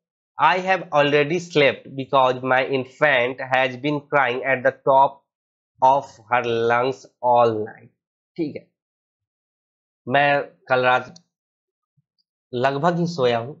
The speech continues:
ठीक है, बहुत कम के मात्र, बहुत कम ही ऐसा है कि मैं बहुत कम देर तक सोया हूँ। क्यों? क्योंकि मेरा जो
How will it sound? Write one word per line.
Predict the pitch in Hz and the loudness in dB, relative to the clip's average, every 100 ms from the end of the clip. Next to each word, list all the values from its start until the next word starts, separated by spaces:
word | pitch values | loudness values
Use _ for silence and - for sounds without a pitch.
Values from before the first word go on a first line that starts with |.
| _ | _
ठीक | 180 147 | -8 -6
है, | |
बहुत | 107 127 175 175 | -6 -2 -2 -2
कम | 160 151 | -2 -2
के | 147 | 0
मात्र, | 139 131 131 135 | 0 -2 -4 -8
बहुत | 127 143 - | -2 -2 -2
कम | 135 135 | -4 -2
ही | 151 156 | 0 2
ऐसा | 131 127 131 | 2 0 -2
है | 127 | -2
कि | 131 | -6
मैं | 143 123 117 | -6 -4 -4
बहुत | 117 117 - | -6 -8 -6
कम | 127 120 | -6 -2
देर | 123 113 | -2 -2
तक | 123 113 | -8 -10
सोया | 127 113 113 | -4 -4 -4
हूँ। | 147 | -10
क्यों? | _ _ _ 190 | _ _ _ -4
क्योंकि | 180 143 131 156 | -4 -4 -4 -4
मेरा | 139 131 135 | 0 0 0
जो | 139 | -2